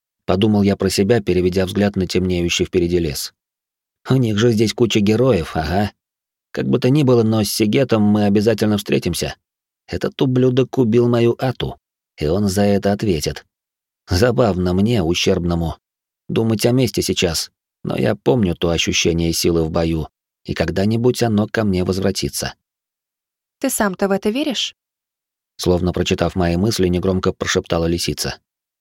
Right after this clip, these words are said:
Speaker 1: «Да какая разница?» не поворачивая головы, ответил ей я.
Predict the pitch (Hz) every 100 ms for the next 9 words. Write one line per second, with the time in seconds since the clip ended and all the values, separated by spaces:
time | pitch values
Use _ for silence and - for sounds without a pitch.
0 | _ _ _ - 76 - - 156 135 98
1 | 127 95 82 78 - _ _ _ - 95
2 | 90 90 90 90 92 90 92 92 92 87
3 | 92 90 85 85 85 78 65